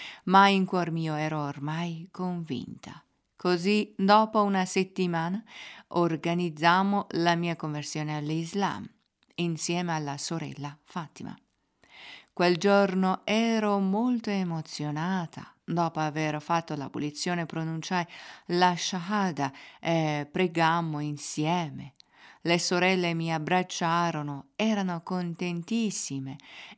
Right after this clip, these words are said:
e versammo tutte qualche lacrima. E ecco adesso sono una donna musulmana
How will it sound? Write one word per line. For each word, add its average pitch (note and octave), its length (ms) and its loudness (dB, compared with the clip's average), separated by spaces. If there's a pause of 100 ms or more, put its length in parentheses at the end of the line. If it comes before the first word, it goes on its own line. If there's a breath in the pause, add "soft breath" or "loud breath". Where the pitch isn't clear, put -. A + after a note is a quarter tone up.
e F3 360 0
versammo G3+ 1200 0 (100)
tutte A3 840 -2 (100)
qualche - 420 -8
lacrima. F3 720 0 (500 loud breath)
E D#3 300 0
ecco F3 420 0
adesso F3 580 2
sono D3+ 300 -4
una D3+ 180 -6
donna D#3+ 340 -2
musulmana D3 800 -6